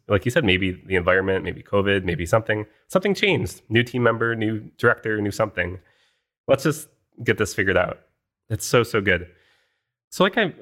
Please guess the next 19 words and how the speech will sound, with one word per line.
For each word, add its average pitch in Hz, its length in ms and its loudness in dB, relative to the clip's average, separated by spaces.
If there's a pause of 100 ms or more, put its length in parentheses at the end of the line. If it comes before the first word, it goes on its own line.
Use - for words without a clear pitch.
like 127 160 2
I 127 40 4
mentioned 120 320 0
to - 80 0
you, 101 60 4
like, 95 140 2
a 98 40 2
lot 113 160 4
of 120 60 -4
the 113 60 -4
listeners 107 520 2
of 104 120 -4
the 95 80 4
show 95 280 2
are 90 120 2
working 92 440 0
towards, 92 840 0 (640)
uh, 87 280 2 (420)
purpose, - 540 -2